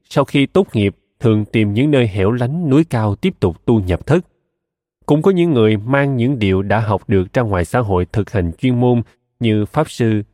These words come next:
thầy cúng. Tại các làng mạc hẻo lánh ở Tây Tạng, các lạc ma thường phải cạnh tranh với các thầy phù thủy, pháp sư huyền thuật về mọi phương diện. Vì Phật giáo là quốc giáo của Tây Tạng,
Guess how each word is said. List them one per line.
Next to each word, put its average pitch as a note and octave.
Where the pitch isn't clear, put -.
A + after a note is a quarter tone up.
thầy F2
cúng. A#2
Tại C3+
các -
làng A2
mạc G2+
hẻo A2+
lánh C#3
ở E3
Tây A#2
Tạng, F2
các -
lạc G#2+
ma B2+
thường G2+
phải -
cạnh G2
tranh A#2+
với B2+
các E3
thầy F#2
phù F2+
thủy, F#2+
pháp F3+
sư C3+
huyền F#2
thuật F#2
về F2+
mọi E2+
phương A#2
diện. F2
Vì B2+
Phật A#2+
giáo C#3
là A#2
quốc D3+
giáo C3+
của D#3+
Tây A#2
Tạng, E2+